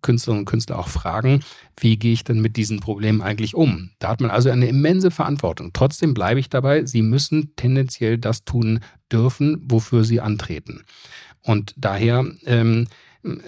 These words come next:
es ist ja auch, kommt ja auch nicht von ungefähr, dass sich Gesellschaften ganz oft aus künstlerischen Impulsen heraus entwickeln. Ich nenne vielleicht mal ein Beispiel noch. Ähm,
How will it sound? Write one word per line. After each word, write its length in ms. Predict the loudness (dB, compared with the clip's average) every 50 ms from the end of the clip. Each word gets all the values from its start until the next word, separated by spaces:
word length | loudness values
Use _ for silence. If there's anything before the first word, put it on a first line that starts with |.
| -20 _ -16 -16 -16 -16 _ -20 -6
es 480 | -2 -2 0 0 -2 -4 -2 -2 2 2
ist 80 | 4 4
ja 80 | 4
auch, 100 | 2 4
kommt 200 | 2 0 0 2
ja 80 | 2 4
auch 60 | 4
nicht 140 | 4 4 4
von 120 | 0 0
ungefähr, 640 | 2 2 4 6 4 4 2 0 -4 -4 -4 -8 -12 -14 -18 -18 -18 -18 _
dass 160 | -6 -6 -4 -4
sich 180 | -6 -8 -2
Gesellschaften 920 | -2 0 0 2 2 0 0 0 -4 -8 -10 -10 -12 _ -4 -4 -4 -4 -6 -14 _ _ _
ganz 300 | -2 2 2 2 0 -2 -8 _ _ _
oft 340 | 0 0 0 0 -4 -2 2
aus 200 | 2 2 2 2
künstlerischen 460 | 2 2 2 4 4 4 4 4 4
Impulsen 540 | 4 4 2 4 4 4 6 6 4 4 4
heraus 400 | 4 4 4 4 2 2 2 2
entwickeln. 580 | 2 2 4 4 2 2 2 0 -2 -2 -8 -16 _ _ _ -20 -20 -20 _ _
Ich 100 | _ -2
nenne 160 | 0 0 0
vielleicht 280 | 0 0 -2 0 0 2
mal 100 | 2 4
ein 60 | 4
Beispiel 400 | 4 2 2 0 0 -4 -4 -4
noch. 220 | -4 -8 -10 -14 -18 -20 -20 -20 -20 -20 -20 _ -2
Ähm, 460 | 0 0 2 2 0 0 -2 -4